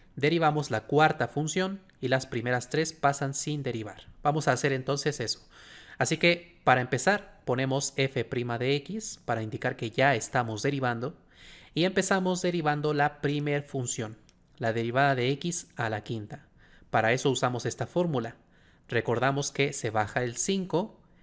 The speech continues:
y luego le restamos uno al exponente, así que nos queda cuatro. Entonces queda cinco x a la cuarta. Y las otras tres funciones pasan sin derivar. Luego ponemos un signo más porque se va a sumar.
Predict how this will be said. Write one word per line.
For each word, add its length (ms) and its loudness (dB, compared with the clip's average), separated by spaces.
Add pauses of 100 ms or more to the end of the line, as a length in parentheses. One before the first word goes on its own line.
(160)
y 100 0
luego 240 4
le 100 2
restamos 580 0
uno 180 0
al 80 0
exponente, 500 -4
así 180 -6
que 120 -8
nos 160 -6
queda 220 -4
cuatro. 420 -2 (480)
Entonces 360 -4
queda 220 4
cinco 540 -4
x 340 -2
a 60 -2
la 140 -4
cuarta. 480 -6 (580)
Y 80 2
las 180 4
otras 300 0
tres 200 0
funciones 520 -4
pasan 580 0
sin 560 -4
derivar. 480 -4 (840)
Luego 240 2
ponemos 640 -2 (220)
un 120 -4
signo 320 -4
más 300 0
porque 240 -8
se 140 -6
va 120 -4
a 60 -6
sumar. 540 -4